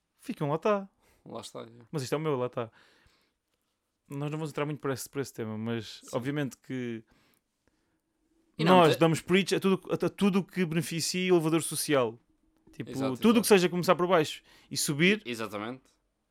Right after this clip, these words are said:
Speaker 1: cinco estrelas. Pá, não é tudo, pronto, não vais, não vais, não vais ter que ser um hitman, tipo, para ganhar dinheiro para matar pessoas, mas se fores também cinco estrelas, deixa o teu cartãozinho.
Speaker 2: Ganha-, ganhas boa
Speaker 1: Se,
Speaker 2: grana.
Speaker 1: se quiserem que nós falemos do vosso pod aqui, no nosso pod de,
Speaker 2: Por acaso tem
Speaker 1: do
Speaker 2: aqui
Speaker 1: vosso
Speaker 2: um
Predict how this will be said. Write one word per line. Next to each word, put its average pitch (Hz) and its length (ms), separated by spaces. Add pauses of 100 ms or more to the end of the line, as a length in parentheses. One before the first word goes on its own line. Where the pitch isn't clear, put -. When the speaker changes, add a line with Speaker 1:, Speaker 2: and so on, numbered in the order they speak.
(680)
Speaker 1:
cinco 196 180
estrelas. 127 540 (380)
Pá, 143 260
não 139 180
é - 20
tudo, 202 360
pronto, 156 240
não 139 80
vais, 131 120
não 131 100
vais, 131 120 (180)
não 131 120
vais 131 100
ter 135 100
que - 100
ser 139 180
um 135 200
hitman, 170 380
tipo, 120 320
para 127 140
ganhar 127 180
dinheiro 123 200
para 120 80
matar 123 160
pessoas, 165 280
mas 208 140
se - 40
fores 269 220
também 196 240
cinco 160 140
estrelas, 160 420 (400)
deixa 151 160
o - 20
teu 156 100
cartãozinho. 147 520
Speaker 2:
Ganha-, 107 240
ganhas 110 300
boa 107 160
Speaker 1:
Se, 120 80
Speaker 2:
grana. 123 160
Speaker 1:
se - 60
quiserem 185 200
que 151 60
nós - 120
falemos 180 300
do 165 140
vosso 156 280
pod 160 220
aqui, 151 220
no 147 160
nosso 151 200
pod 151 220
de, 131 360
Speaker 2:
Por 196 100
acaso 180 160
tem 143 80
Speaker 1:
do 135 40
Speaker 2:
aqui 139 80
Speaker 1:
vosso 147 140
Speaker 2:
um 147 40